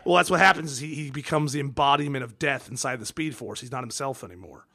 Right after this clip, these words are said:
So it's not him. It's like, it's Barry's dark fucking visage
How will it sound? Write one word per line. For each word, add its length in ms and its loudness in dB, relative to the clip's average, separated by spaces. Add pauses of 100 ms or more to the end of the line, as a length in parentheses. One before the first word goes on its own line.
(240)
So 220 -6
it's 100 -10
not 180 2
him. 280 0
It's 160 -10
like, 160 -6
it's 140 -14
Barry's 480 -6
dark 360 -10
fucking 540 -10 (600)
visage 640 -6